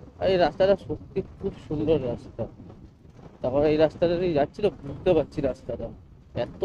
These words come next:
সুন্দর যে কি বলবো। এরপর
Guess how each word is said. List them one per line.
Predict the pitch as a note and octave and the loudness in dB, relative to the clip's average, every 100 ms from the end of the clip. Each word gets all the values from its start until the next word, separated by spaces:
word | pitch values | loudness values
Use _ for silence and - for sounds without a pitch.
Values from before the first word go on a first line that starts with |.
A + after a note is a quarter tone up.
| F#3+ - | -2 0
সুন্দর | F#3+ F3+ D#3 E3 D#3 - - _ - | -2 2 2 2 -2 -12 -20 _ -8
যে | C#3+ - | -8 -6
কি | D#3+ C3+ | -6 -4
বলবো। | C3 A#2+ A2 - - - - - - - - - - - - - - _ - - _ | -4 -4 -8 -14 -20 -20 -20 -20 -20 -20 -20 -20 -20 -20 -20 -20 -20 _ -20 -20 _
এরপর | - F3 G#3 | -2 4 4